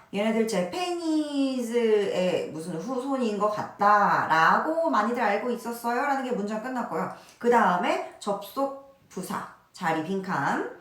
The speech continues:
그 다음 뒤에 문장이 얘네들 그 뭐 치아겠죠? 덴탈 어쩌고저쩌고 나왔으니까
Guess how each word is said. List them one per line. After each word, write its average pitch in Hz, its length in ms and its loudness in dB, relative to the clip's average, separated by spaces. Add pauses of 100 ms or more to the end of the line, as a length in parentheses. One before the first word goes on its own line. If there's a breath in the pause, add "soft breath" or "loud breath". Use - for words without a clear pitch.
(120)
그 208 80 -8
다음 185 240 2
뒤에 190 340 2
문장이 165 920 -4
얘네들 165 640 -2 (220 loud breath)
그 - 320 -8
뭐 - 220 -16 (720)
치아겠죠? 427 800 -2
덴탈 233 360 2 (160)
어쩌고저쩌고 196 600 2
나왔으니까 - 640 -6